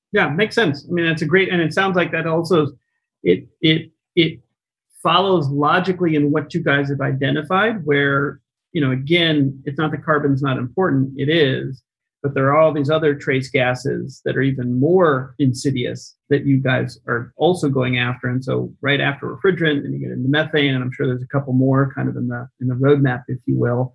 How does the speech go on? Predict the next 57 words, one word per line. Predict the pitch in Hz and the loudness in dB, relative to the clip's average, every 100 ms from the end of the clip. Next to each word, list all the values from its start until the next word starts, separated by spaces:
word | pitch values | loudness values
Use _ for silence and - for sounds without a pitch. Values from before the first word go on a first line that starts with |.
| _ _ _ _ | _ _ _ _
But | 143 135 | -6 0
you've | 135 165 | 0 4
built | 160 160 | 2 2
a, | 139 139 - | -2 -2 -2
you've | 135 | 0
built | 131 190 - | 2 2 0
something | - 196 185 156 151 147 | 0 0 2 0 2 2
that | 143 | 0
allows | 139 147 165 170 135 | 0 2 2 2 2
you, | 143 | 0
it | 139 | 0
doesn't | 147 151 | 0 0
matter | 143 135 | 0 0
what | 143 156 - | 0 0 -2
the | 123 117 160 | -2 0 2
element | 180 151 139 131 | 4 4 4 2
is, | 127 123 131 - _ | -2 -4 -8 -14 _
you | 139 | -2
know, | 127 | 0
you've | 127 135 | 0 0
got | 135 | 0
a | 131 | 2
way | 135 156 156 | 2 2 2
in | 147 | 2
which | 139 135 - - | 0 -4 -8 0
to | 131 127 127 - _ _ _ _ _ | 2 2 0 -6 _ _ _ _ _
you | 147 | -8
know, | 135 | -4
create | - 156 | 0 2
an | 135 | 2
offset | 135 143 - - - | 2 -2 -4 -8 -6
for | 131 107 | -8 -8
it. | - | 0
So | |
let's, | 196 214 | 0 2
let's, | 208 208 - | -2 -4 -4
let's | 185 - | -6 -2
talk | 190 185 | -2 0
a | |
little | 151 180 | -2 2
bit | 180 160 | 2 2
about | 147 135 | -2 0
that. | 165 151 | 0 0
Let's | 147 | -2
talk | 190 180 | -2 -2
a | 151 | 0
little | 175 | 2
bit | 190 | 2
about | 170 147 | 2 0
Tradewater | 151 220 196 160 151 | 2 4 4 2 2
and | 143 139 | 0 -2
the | |
five-year | 139 160 156 139 139 | -2 -2 -2 -2 0
journey, | 220 226 156 147 - _ _ - | 2 2 2 -4 -10 _ _ -10
'cause | 170 | -4
five | 214 247 220 | 2 2 4
years, | 220 185 - | 4 2 -4